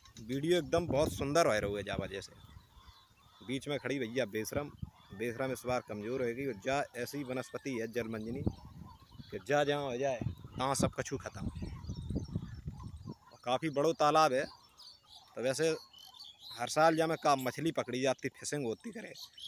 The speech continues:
एक साल से ज़्यादा वो खाली नहीं भाई, जा में भैया सुनो बहुत बहुत बड़ी मछली हो गई हैं। जो लोग मछली पकड़ा थे बताते यार, बहुत बहुत बड़ी मछली हो गई जा में। उधर सामने से भैया जहाँ ऊँचे ऊँचे दिख रहे बिलायती बबूल के पेड़, मन जगह ऊँची है, मन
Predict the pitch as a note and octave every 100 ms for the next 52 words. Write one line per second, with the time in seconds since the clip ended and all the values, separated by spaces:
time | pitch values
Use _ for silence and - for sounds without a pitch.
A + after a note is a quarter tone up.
0 | - C3+ C#3 C#3+ C#3+ C#3 C3+ B2+ D3+ D#3
1 | C#3+ - A2 D3 C#3 D3+ B2 B2+ C#3+ A#2
2 | B2+ C#3+ - C#3+ C#3 A#2+ B2 C3 B2+ C3
3 | B2 - A#2+ C3+ A#2+ B2+ C#3+ E3 - -
4 | - - - - - A#2 B2 A2+ A2+ C3+
5 | A#2+ C3 C#3+ B2 A2+ B2 C#3+ B2 A#2 A2+
6 | B2 A#2 A#2+ A2+ - B2 G#2+ A2 B2 C#3
7 | D#3 - - - - - _ _ - _
8 | - - - - - - _ _ A2 A#2+
9 | A#2 B2 B2+ C3 A2+ G#2+ A#2 B2 A#2 A#2+
10 | A2+ B2 - C3 B2+ C#3 C3 - _ _
11 | _ _ - G#2 A2 A#2+ A#2 A#2+ A#2+ A#2+
12 | A#2+ A#2+ B2 A#2+ C#3+ - - _ _ -
13 | - - G2+ A2+ A2+ A#2+ C3 A2+ A2+ -
14 | D3+ D3+ B2